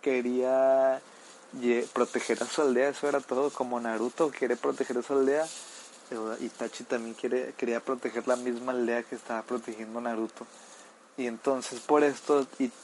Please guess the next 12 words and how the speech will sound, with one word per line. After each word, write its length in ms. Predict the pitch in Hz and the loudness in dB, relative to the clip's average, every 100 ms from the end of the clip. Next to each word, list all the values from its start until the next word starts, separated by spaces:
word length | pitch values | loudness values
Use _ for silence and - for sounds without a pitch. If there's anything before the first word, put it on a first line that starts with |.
| - - | -18 -4
este, 380 | 131 113 - 120 | -4 -2 -2 0
Sasuke 420 | 131 120 - 135 | 2 2 2 0
decide 340 | 120 - 120 | 2 0 0
buscar 460 | 117 120 - 120 113 | 2 0 0 0 2
venganza 560 | 113 117 117 117 113 127 | 2 0 2 2 2 -6
en 80 | 120 | -6
contra 360 | 120 113 123 | -6 -4 0
de 80 | 117 | 0
los 180 | 113 110 | 0 -2
de 100 | 107 | -4
Konoha. 500 | - 110 113 123 131 - - - - - - - - - - - - - | -6 -4 -2 -4 -8 -14 -14 -14 -14 -16 -18 -20 -18 -16 -16 -18 -18 -10
Y 540 | 131 113 107 107 104 | -6 -4 -4 -4 -4